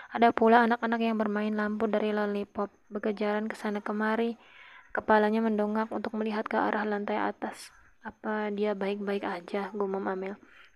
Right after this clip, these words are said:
Diam-diam ia juga merasa khawatir dengan keadaan Alvin yang beberapa menit lalu sudah seperti orang mabuk.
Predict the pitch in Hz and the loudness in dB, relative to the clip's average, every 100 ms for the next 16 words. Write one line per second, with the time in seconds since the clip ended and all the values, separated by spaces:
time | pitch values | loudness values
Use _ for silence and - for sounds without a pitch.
0 | - 214 208 202 220 226 233 220 214 214 | -4 2 2 2 2 2 2 2 2 0
1 | 226 220 220 220 214 214 208 - 226 208 | 0 0 0 0 0 0 -2 0 0 2
2 | 208 208 214 208 202 202 202 202 - 220 | -2 -2 -2 0 0 -2 -2 -4 -4 -4
3 | 214 208 208 202 202 202 202 202 208 208 | -2 -2 -4 -4 -4 -4 -4 -4 -4 -4
4 | 208 226 214 208 220 208 214 214 220 214 | -4 -2 -2 -2 -4 -4 -2 -4 -2 -2
5 | 214 208 208 208 202 - | -2 -4 -4 -2 -4 -4